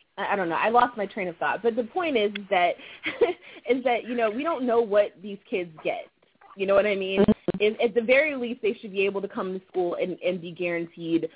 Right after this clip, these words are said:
Speaker 1: in, in
Speaker 2: I
Speaker 1: my
Speaker 2: mean,
Speaker 1: opinion, two meals. You know what I
Speaker 2: I
Speaker 1: mean?
Speaker 2: went to public
Speaker 1: To
Speaker 2: school,
Speaker 1: carry them
Speaker 2: the
Speaker 1: through the
Speaker 2: average
Speaker 1: day.
Speaker 2: public school, and I know there are public schools that are trying to revamp the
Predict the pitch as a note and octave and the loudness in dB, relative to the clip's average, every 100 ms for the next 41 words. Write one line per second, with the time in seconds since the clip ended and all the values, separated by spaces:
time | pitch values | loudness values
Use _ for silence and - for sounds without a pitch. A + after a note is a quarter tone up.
0 | - _ - F#3+ F#3+ - G#3 B3 G3 G3 | -14 _ 4 4 4 4 8 10 8 8
1 | F#3+ G3 E3 D#3+ D#3+ - C4 G#3+ G3+ E3 | 4 -2 -2 -2 -4 2 4 4 4 4
2 | A2+ - _ _ _ _ _ G#3 G#3+ A3 | 0 -4 _ _ _ _ _ 4 8 8
3 | A3 B3 F4 C4 D#4 D4 D4 - - B3+ | 8 4 4 -2 2 2 2 0 2 6
4 | A#3+ B3+ G3+ G#3+ G#3 A#3 D4+ C#3+ B3+ A#3+ | 8 8 6 2 2 2 2 0 0 -2
5 | A#3 _ - G#3 G3+ G#3 - G#3 G#3+ C4 | -6 _ -8 -4 -4 -6 -8 -6 -4 -2
6 | D4 B3 A3+ G#3+ A3 G#3+ G3 F3 - G#3 | -2 -2 -4 -6 -6 -4 -2 -2 -2 -4
7 | G3+ G3 F3+ G3 F3 F3+ F#3 - _ _ | -4 -4 -2 -2 0 0 0 -4 _ _
8 | _ _ F3 F3 | _ _ 0 2